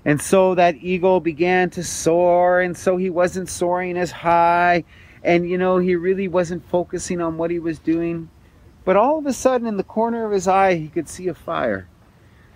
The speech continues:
And so this eagle was very curious, and he flew in to have a closer look, and there at the fire, He's seen a father and a son. And that father and son had just killed their first deer. That young boy had taken that life.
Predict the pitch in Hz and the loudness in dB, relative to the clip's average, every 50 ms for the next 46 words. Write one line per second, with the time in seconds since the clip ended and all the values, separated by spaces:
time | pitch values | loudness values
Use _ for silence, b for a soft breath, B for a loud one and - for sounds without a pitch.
0 | b b b b - 156 139 - - 196 190 185 165 175 156 - - - - - | b b b b -2 -2 0 2 2 2 2 2 2 0 -2 -2 -6 -14 -16 -14
1 | - 185 185 190 190 165 190 185 185 170 165 147 131 127 170 180 180 180 175 - | -8 -4 -2 -2 0 2 2 2 2 0 -2 -4 -2 -2 0 2 2 0 0 -2
2 | - - 175 180 180 180 185 180 - - 175 160 160 156 147 - - 165 175 180 | -4 -4 -2 0 0 0 0 -2 -2 -4 -4 -4 -4 -4 -6 -8 -4 0 0 0
3 | 175 175 180 180 170 156 151 143 160 170 160 160 147 - - 180 180 170 - - | 0 0 -2 -4 -4 -4 -6 -4 -4 -4 -4 -4 -6 -4 -4 -4 -4 -4 -4 -4
4 | 170 160 156 165 170 175 - - 160 151 160 175 185 196 202 190 185 - - 165 | -4 -2 -2 -2 -2 -4 -4 -8 -8 -6 -4 -2 0 2 2 2 2 0 -4 -8
5 | - - - 170 175 180 175 160 135 120 113 - b b b b b b b b | -6 -2 0 2 4 4 4 2 2 0 -2 -6 b b b b b b b b
6 | b b 156 160 - - - 202 175 165 151 - - 165 165 170 175 170 180 170 | b b -4 -4 -4 -2 -2 0 0 0 0 0 2 2 4 4 2 2 0 -2
7 | 160 156 139 - - - 165 151 135 110 95 87 - _ _ _ - _ b b | -4 -4 -6 -4 0 0 2 2 2 -2 -4 -8 -12 _ _ _ -20 _ b b
8 | b b b b b b b b 147 156 170 170 165 - - 185 196 208 196 196 | b b b b b b b b -2 2 2 2 2 2 2 4 4 4 2 2
9 | 190 190 180 - - - 214 214 202 185 175 175 165 156 196 185 - - - 214 | 0 -2 -4 -2 0 0 0 2 2 2 0 0 0 0 -2 -4 -4 -2 -2 0
10 | 208 202 180 180 175 156 - - 196 196 190 185 - - 196 196 190 185 160 143 | 0 0 0 -2 -4 -4 -4 -4 -2 -2 -2 -4 -6 -6 -2 0 0 2 2 2
11 | 151 151 147 139 151 165 170 170 165 147 165 175 175 170 156 139 131 - - 160 | 2 0 0 0 -2 -2 0 -2 -2 -2 -2 0 2 2 2 0 -2 -2 -4 -4
12 | 160 - - 147 151 147 143 127 113 131 143 147 151 123 107 98 | -4 -2 -4 -4 -2 -2 -2 -2 -2 -2 0 0 2 0 -2 -4